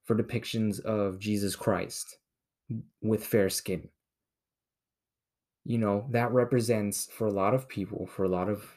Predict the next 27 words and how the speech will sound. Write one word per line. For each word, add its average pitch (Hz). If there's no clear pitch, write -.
groups, -
that 107
represents 101
the 92
old 87
culture 113
and 127
needs 104
to 104
be 92
got 92
rid 165
of. -
And 113
so 104
they'll 98
go 98
after 110
it. -
But 123
again, 117
it 101
depends 123
on 107
where 98
you 95
fall 92